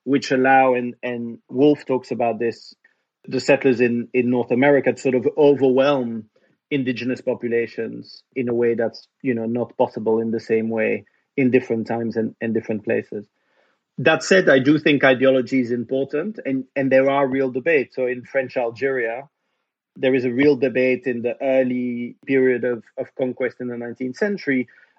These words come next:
about whether or not to, to launch campaigns of elimination in Algeria. I do think that the lack of access of mass kind of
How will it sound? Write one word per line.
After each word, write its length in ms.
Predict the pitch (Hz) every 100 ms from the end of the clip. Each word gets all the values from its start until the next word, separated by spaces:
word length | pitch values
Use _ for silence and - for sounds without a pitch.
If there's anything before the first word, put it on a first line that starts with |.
| -
about 400 | 156 131 151 147
whether 320 | 135 135 131
or 140 | 127 123
not 340 | 123 123 - _ _ _
to, 160 | 135 123 -
to 80 | 131
launch 380 | 127 127 120
campaigns 480 | 127 117 110 123 117
of 100 | 123
elimination 720 | 120 117 117 117 113 - 110 110 _ _ -
in 120 | 123
Algeria. 580 | 117 110 123 113 110 107 _ _ _ _ _ _ _ _ -
I 120 | 160 131
do 360 | 110 139 214
think 460 | 214 147 135 139 -
that 160 | 131 120
the 100 | 131
lack 360 | 131 147 147
of 120 | 139
access 440 | 127 131 - 127 -
of 120 | 113
mass 480 | 131 131 135 135 -
kind 320 | 135 123 120
of 160 | 117